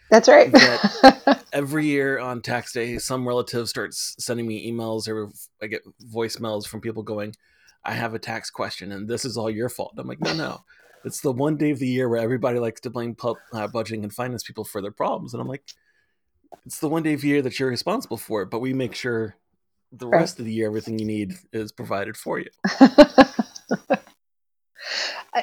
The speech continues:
Speaker 1: you know, could we simplify, um, our tax system? Could we go to the, the Nordic countries' approach of sharing everybody's tax records all the time? All kinds of
Speaker 2: Mm-hmm.
Speaker 1: interesting questions. Um,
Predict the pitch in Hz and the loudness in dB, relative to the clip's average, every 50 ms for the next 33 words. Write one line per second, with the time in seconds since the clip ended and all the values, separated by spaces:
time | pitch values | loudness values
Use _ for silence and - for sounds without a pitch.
0 | - - 214 202 196 202 214 233 220 202 - - - 214 208 214 202 - 220 220 | 0 2 4 6 8 8 6 6 4 0 4 6 8 8 8 8 6 4 0 0
1 | 220 - - 214 - 208 196 196 190 196 196 196 - - 196 185 180 180 175 - | 2 4 4 6 8 10 10 12 12 12 12 10 8 4 4 4 4 4 4 4
2 | 185 180 - - - 339 - - - - - - - 180 156 147 147 151 165 - | 4 4 2 0 -2 -4 -4 -4 -2 -2 0 2 4 4 6 4 2 -2 -6 -10
3 | _ _ _ _ _ _ _ _ _ _ _ _ _ - 220 202 202 196 190 190 | _ _ _ _ _ _ _ _ _ _ _ _ _ -2 0 0 4 4 6 6
4 | 185 190 190 190 185 185 170 - - - - _ _ _ _ _ - - 185 175 | 6 6 6 6 4 4 4 2 -2 -8 -12 _ _ _ _ _ 2 6 8 8
5 | 185 185 - - 220 196 180 190 185 180 175 - - _ _ _ _ _ _ _ | 8 6 2 0 0 2 4 4 4 4 4 0 -6 _ _ _ _ _ _ _
6 | _ _ _ _ _ _ _ _ _ _ _ _ - 180 196 220 247 285 - - | _ _ _ _ _ _ _ _ _ _ _ _ 2 4 6 8 8 8 8 6
7 | - - 202 202 196 - 190 180 185 185 - - - - 180 - - 190 170 160 | 4 2 2 2 4 4 4 4 4 2 -2 -4 -2 -2 2 8 10 10 10 10
8 | 160 - 190 - - 175 175 175 175 180 196 - - - 247 254 370 427 - 190 | 8 4 2 4 4 4 4 2 0 -2 -2 0 6 10 10 10 10 8 6 6
9 | 170 170 170 165 - - 170 160 - - 170 - - - - - - - 180 - | 6 6 6 6 4 4 2 2 4 4 4 4 4 0 -2 -2 -2 -4 -4 -2
10 | - - - - - - 190 - - 202 - - - - - - - - - - | -2 -2 -2 -4 -2 -2 -2 -2 -2 -4 -8 -12 -16 -16 -14 -16 -14 -12 0 4
11 | - 214 247 - - 320 320 277 254 247 - 226 226 - 240 233 - 214 190 190 | 6 6 6 6 6 4 4 4 2 -2 -2 -2 0 0 0 0 2 0 0 2
12 | - 202 180 175 - - 160 147 151 156 - - _ _ _ _ _ _ _ _ | 2 2 2 2 0 -4 -4 -4 -6 -8 -10 -16 _ _ _ _ _ _ _ _
13 | _ - 170 170 165 160 160 | _ -6 -4 -4 -4 -4 -6